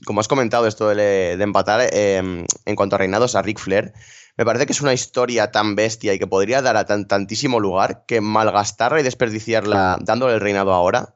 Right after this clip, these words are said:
me parece que sería un error tremendo. Pueden sacar muchísimo rendimiento de esto, pueden dar una, una gran historia con John Cena buscando ser el mejor de todos los tiempos, por así decirlo,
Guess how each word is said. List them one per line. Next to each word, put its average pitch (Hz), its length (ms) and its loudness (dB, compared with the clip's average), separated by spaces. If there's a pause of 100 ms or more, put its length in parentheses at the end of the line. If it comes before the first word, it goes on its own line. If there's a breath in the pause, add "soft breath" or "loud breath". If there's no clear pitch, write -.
(120)
me 107 120 0
parece 104 240 0
que - 80 -2
sería 107 200 0
un 131 80 0
error 110 200 2
tremendo. 101 540 0 (720 loud breath)
Pueden 139 300 0
sacar 139 280 0
muchísimo 120 460 -2
rendimiento 107 500 0
de 98 120 4
esto, 127 280 -2
pueden 107 300 2
dar 104 140 2
una, 95 600 2
una 107 200 0
gran 120 180 2
historia 113 400 0
con 101 200 0
John 113 140 4
Cena 110 280 2
buscando 110 580 0
ser 110 260 0
el 104 140 2
mejor 104 320 0
de 113 60 2
todos 104 200 2
los 98 140 -2
tiempos, 98 300 -4
por 95 120 0
así 92 140 -2
decirlo, 98 560 0